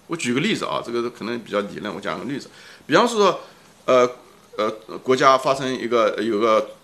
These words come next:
颁布一个非常重要的一个新能源政策啊，或者是新环保政策，有些人就认为有些新能源企业，比方说，说比亚迪，对不对？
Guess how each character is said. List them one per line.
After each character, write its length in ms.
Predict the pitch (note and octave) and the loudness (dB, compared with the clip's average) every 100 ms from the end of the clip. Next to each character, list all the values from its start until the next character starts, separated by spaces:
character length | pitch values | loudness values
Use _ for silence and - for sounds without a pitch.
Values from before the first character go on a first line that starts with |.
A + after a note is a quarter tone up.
| _ - | _ 2
颁 200 | C3+ C3 | 2 2
布 100 | C3+ | -2
一 60 | |
个 60 | B2+ | -4
非 100 | C3+ | -4
常 160 | B2 A2 | -4 -4
重 160 | C3 B2 | -2 0
要 140 | A#2 | 0
的 80 | G2+ | 0
一 60 | |
个 100 | G2 | -2
新 220 | - B2 B2 | -4 -2 0
能 120 | B2 | 0
源 160 | A#2 | 0
政 200 | A#2 C3 | -2 -6
策 160 | G2+ E2+ - | -6 -8 -6
啊， 240 | E2+ E2 - - - | -4 -4 -6 -16 -20
或 120 | - A2 | -8 -6
者 60 | |
是 120 | G#2 | -6
新 260 | G2+ - A#2 | -8 -6 -6
环 200 | G#2 G#2 | 0 0
保 140 | A2 | 0
政 180 | - G#2+ | -2 -6
策， 220 | E2+ D2 - - _ - | -6 -8 -10 -20 _ -8
有 140 | A2 | -4
些 100 | B2+ | 2
人 100 | C3 | 2
就 120 | B2+ | 2
认 160 | A#2+ B2 | 0 0
为 120 | A2 | 0
有 120 | G2 | -2
些 300 | A#2 A2+ F#2+ - | -2 -2 -4 -8
新 240 | - - D3 | -8 -4 -2
能 100 | C#3 | -2
源 220 | B2+ A#2 | -2 -2
企 220 | B2 F2 | -4 -4
业， 120 | F2 | -4
比 120 | E2+ F#2+ | -4 -4
方 200 | G#2 A2 | -4 -4
说， 80 | |
说 140 | G2 G#2 | -6 -8
比 140 | F2+ | -2
亚 160 | G2 G#2+ | -2 -2
迪， 240 | E2+ G2+ - _ _ _ _ | -4 -10 -12 _ _ _ _
对 80 | - | -4
不 80 | A2 | 0
对？ 160 | G#2+ | 0